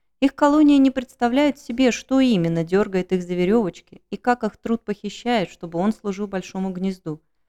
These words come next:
Все работает без сучка и задоринки.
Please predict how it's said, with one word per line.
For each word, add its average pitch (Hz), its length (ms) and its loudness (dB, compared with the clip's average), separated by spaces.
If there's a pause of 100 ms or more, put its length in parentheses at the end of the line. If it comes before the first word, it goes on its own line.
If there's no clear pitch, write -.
(200)
Все 240 260 2
работает 247 540 -2
без 180 200 -10
сучка 190 380 -8
и 190 40 -4
задоринки. 185 640 -6